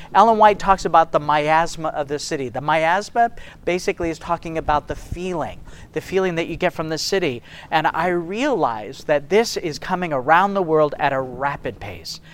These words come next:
As a matter of fact, these, these messages weren't even able to be advertised until the very last moment for fear that there would be protesting or that there would be words that would come up against these meetings even taking place.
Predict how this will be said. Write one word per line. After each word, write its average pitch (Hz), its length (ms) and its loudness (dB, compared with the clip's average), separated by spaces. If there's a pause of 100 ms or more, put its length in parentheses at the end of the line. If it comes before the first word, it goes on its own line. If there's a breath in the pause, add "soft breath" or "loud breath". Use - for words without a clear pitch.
(300 loud breath)
As 139 160 -2
a - 20 0
matter 170 220 6
of 165 40 2
fact, 165 280 4
these, 180 260 -4 (180)
these 175 320 -2
messages 160 640 0
weren't 180 280 -2
even 185 440 -4
able 180 240 -2
to 170 80 -8
be 175 220 -6
advertised 151 760 -4 (280 loud breath)
until 175 240 -4
the 175 80 0
very 185 260 0
last 180 380 0
moment 170 360 -2
for 160 140 -6
fear 185 300 0
that 156 160 0
there 156 120 2
would 151 200 0
be 135 200 -4 (300 loud breath)
protesting 190 800 2
or 151 60 -4
that 147 200 -6
there 160 140 0
would 156 120 0
be 151 220 -4 (260 loud breath)
words 165 300 2
that 175 80 0
would 165 140 -4
come 170 240 2
up 160 140 4
against 156 480 -4
these 151 340 -6 (120)
meetings 151 400 -8
even 139 200 -10
taking 135 340 -10
place. 113 460 -6